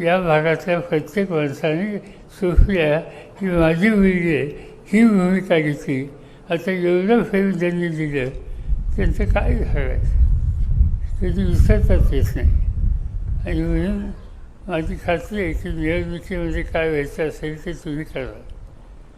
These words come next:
आता प्रश्न आला उमेदवाराचा.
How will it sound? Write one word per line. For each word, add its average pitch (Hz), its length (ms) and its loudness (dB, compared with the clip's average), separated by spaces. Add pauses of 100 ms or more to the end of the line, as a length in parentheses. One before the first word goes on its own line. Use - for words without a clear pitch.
(440)
आता 175 200 -6
प्रश्न 190 440 -6
आला 175 320 0
उमेदवाराचा. 151 880 -4